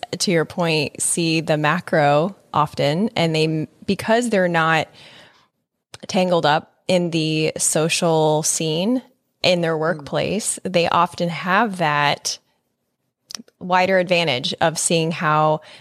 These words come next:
Speaker 1: the system works and how it could work better. So before
Speaker 2: Mm.
Speaker 1: we, uh, sign off, I wanted to ask you, in a culture kind of obsessed with labels, how do we,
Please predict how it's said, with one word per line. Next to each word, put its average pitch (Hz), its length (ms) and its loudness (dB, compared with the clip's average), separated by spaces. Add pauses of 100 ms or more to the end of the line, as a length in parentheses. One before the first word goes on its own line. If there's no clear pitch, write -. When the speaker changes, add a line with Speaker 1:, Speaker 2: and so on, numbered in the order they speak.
Speaker 1:
the 175 80 0
system 175 400 -2
works 160 360 0
and 202 160 0
how 208 260 0
it - 140 -4
could 208 260 -6
work 180 360 -2 (480)
better. - 420 0 (360)
So 202 260 0
before 247 480 0
Speaker 2:
Mm. 359 40 -4
Speaker 1:
we, 285 340 0 (140)
uh, 175 320 2
sign 185 300 -2
off, 160 400 0 (100)
I 220 80 2
wanted 302 240 0
to - 140 0
ask 156 320 -2
you, 156 420 -2 (960)
in 233 120 2
a 220 100 2
culture 269 640 0 (300)
kind 220 180 -2
of 220 80 0
obsessed 180 440 0
with 170 160 -4
labels, 170 520 0 (460)
how 240 400 0
do 339 180 2
we, 214 720 0